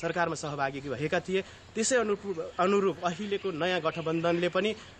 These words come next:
नयाँ, अ, जुन सत्ता गठबन्धन बनेको छ, त्यसले पनि त्यसै अनुरूप चाहिँ भागभण्डा गर्छन् भन्ने हामी विश्वास गर्न सक्छौँ, अनुमान लगाउन सक्छौँ। किनकि,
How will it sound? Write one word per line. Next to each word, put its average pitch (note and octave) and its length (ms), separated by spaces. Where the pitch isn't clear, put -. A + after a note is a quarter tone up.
नयाँ, F3 300
अ, B2+ 280
जुन C#3+ 280
सत्ता E3+ 260
गठबन्धन D#3 560
बनेको D#3+ 320
छ, F#3+ 80
त्यसले G3 300
पनि G3+ 280
त्यसै F#3+ 260
अनुरूप F3 320
चाहिँ F3 220
भागभण्डा D3 400
गर्छन् E3 380
भन्ने B2+ 240
हामी C#3 400
विश्वास F3 380
गर्न E3 180
सक्छौँ, E3+ 380
अनुमान F3+ 280
लगाउन E3 340
सक्छौँ। F3 360
किनकि, G3 440